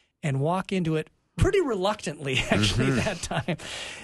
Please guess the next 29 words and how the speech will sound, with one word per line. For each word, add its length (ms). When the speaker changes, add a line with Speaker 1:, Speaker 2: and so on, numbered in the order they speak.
Speaker 1:
And 300
there 220
it 100
was, 480
and 180
you 80
take 220
a 40
little 220
risk, 420
and 120
next 180
thing 140
you 80
know, 120
you're 140
in 60
this 180
long 140
conversation, 680
and 120
who 100
knows 240
what 80
the 100
Lord 240
might 160
do 140
then. 260